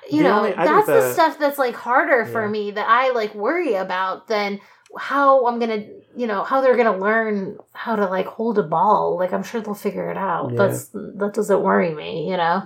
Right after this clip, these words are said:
Speaker 2: Yeah.
Speaker 1: But n-, but none of the anxieties
Speaker 2: Are about that.
Speaker 1: yeah,
Speaker 2: None of
Speaker 1: that we're
Speaker 2: the
Speaker 1: supposed to have, whether it's about the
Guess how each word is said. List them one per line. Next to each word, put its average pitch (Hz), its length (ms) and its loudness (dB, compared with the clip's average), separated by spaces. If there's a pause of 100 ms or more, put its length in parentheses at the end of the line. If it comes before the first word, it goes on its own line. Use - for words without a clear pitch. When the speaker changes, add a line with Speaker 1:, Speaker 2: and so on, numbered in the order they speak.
(160)
Speaker 2:
Yeah. 147 140 -6 (1800)
Speaker 1:
But 226 180 4
n-, 226 180 -2
but 269 140 2
none 320 140 2
of 311 100 2
the 269 100 0
anxieties 208 840 -4 (160)
Speaker 2:
Are 127 120 -6
about 117 320 -12
that. 131 140 -12
Speaker 1:
yeah, 254 300 0 (180)
Speaker 2:
None 147 120 -6
of 143 60 -4
Speaker 1:
that 139 200 0
we're 240 100 0
Speaker 2:
the 233 60 -6
Speaker 1:
supposed 277 440 0
to 226 60 -6
have, 180 400 -6
whether 208 320 -4
it's 208 200 -6
about 190 280 -4
the 190 120 -8